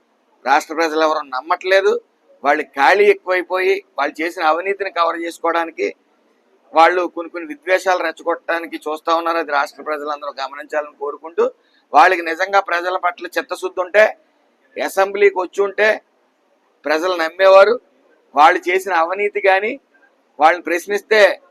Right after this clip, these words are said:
జగన్ గారికి ఒక, ఒక, ఒక విషయం ఆయనకి క్లియర్గా అందరికి రాష్ట్ర ప్రజలకు తెలుసు. ఆయన విమర్శిస్తే స్వీకరించలేడు,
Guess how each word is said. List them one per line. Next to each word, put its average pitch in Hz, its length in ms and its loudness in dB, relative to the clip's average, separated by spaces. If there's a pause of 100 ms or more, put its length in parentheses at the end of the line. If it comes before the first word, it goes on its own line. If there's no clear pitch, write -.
(160)
జగన్ 170 320 2
గారికి 196 260 4
ఒక, 165 340 0 (600)
ఒక, 139 260 0 (2500)
ఒక 165 140 -2
విషయం 208 420 2
ఆయనకి 185 400 -2
క్లియర్గా 196 560 4 (340)
అందరికి 180 320 -4
రాష్ట్ర 165 260 0
ప్రజలకు 185 280 -2
తెలుసు. 170 280 -6
ఆయన 175 380 0 (680)
విమర్శిస్తే 233 640 4
స్వీకరించలేడు, 165 920 -2